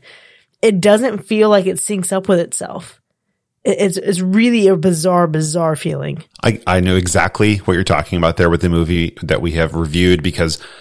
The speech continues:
Speaker 2: when we get to that point in the movie, I was like, "Holy cow. Okay, like, there's nothing new under the sun." But at the same time, it also clearly points at previous Scream movies, like, several of them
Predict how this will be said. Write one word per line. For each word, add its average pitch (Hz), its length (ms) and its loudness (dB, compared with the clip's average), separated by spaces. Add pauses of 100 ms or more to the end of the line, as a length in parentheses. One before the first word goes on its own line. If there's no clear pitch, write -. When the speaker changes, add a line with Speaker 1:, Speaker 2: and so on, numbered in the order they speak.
(360)
Speaker 2:
when 95 120 -4
we 90 80 0
get 101 300 0
to - 320 0
that 87 220 0
point 92 240 0
in 80 40 -8
the 85 60 0
movie, 90 380 2
I - 40 0
was 87 160 0
like, 82 140 -2
"Holy 82 300 0
cow. - 400 -8
Okay, 80 400 0
like, 82 180 -2
there's 90 180 2
nothing 98 280 2
new 85 160 2
under 73 140 -2
the 73 120 -10
sun." 73 360 -4 (380)
But 113 120 2
at 117 80 0
the 92 100 0
same 113 380 2
time, 87 500 0 (260)
it - 160 -6
also 98 360 2
clearly 104 500 2
points 98 460 0
at 87 240 -2
previous 87 560 0
Scream 80 500 -4
movies, - 480 -2 (460)
like, - 280 -8
several 95 580 0
of 60 120 -4
them 62 320 -4